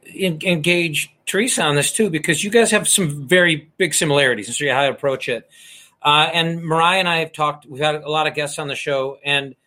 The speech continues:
a, a recurring thing is sort of the shift in the paradigm of, of the whole divorce industry,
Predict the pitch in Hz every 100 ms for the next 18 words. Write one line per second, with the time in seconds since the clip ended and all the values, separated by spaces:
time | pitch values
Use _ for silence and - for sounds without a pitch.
0 | _ _ _ _ - 156 156 156 139 165
1 | 160 190 196 170 175 170 151 - 147 127
2 | - 139 143 131 123 123 123 113 101 117
3 | 123 113 107 127 113 117 139 135 120 147
4 | - 131 120 - 135 127